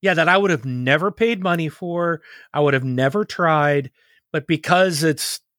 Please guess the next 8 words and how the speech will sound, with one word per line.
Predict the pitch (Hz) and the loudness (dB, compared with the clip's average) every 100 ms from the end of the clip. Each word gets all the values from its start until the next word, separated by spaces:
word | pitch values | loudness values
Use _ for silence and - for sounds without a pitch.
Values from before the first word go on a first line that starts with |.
| _ - | _ -12
you're | 143 | -8
not, | 151 196 202 - _ _ _ _ | 0 2 2 -2 _ _ _ _
you're | 165 | -2
not | 196 160 - | -2 -2 -2
buying | 160 160 185 185 160 | 2 2 2 0 -2
the | 160 | -4
game | 131 160 156 170 156 | -4 -4 -2 -2 -4
itself, | 151 - - - 120 160 247 - | -6 -10 -8 -6 -6 -6 -8 -12